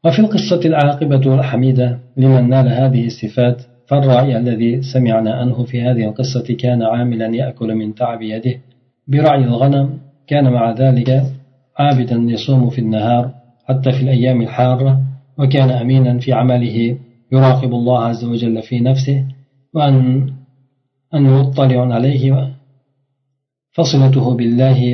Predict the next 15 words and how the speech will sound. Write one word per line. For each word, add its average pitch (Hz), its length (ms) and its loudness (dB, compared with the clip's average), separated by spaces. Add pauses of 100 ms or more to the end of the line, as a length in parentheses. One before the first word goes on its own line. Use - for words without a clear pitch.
(880)
وأنه 143 420 2 (120)
مطلع 127 580 0
عليه 135 300 0 (200)
فصلته 131 540 -2 (120)
بالله 123 480 -2 (180)
قوية، 139 420 -4 (460)
ولذلك 127 580 2 (800)
رفض 135 360 2
المكسب 127 460 0
الحرام 120 480 0
مع 123 140 0
أنه 117 280 -4
قادر 127 360 2 (100)
عليه 127 260 0 (100)
ومتمكن 113 580 -4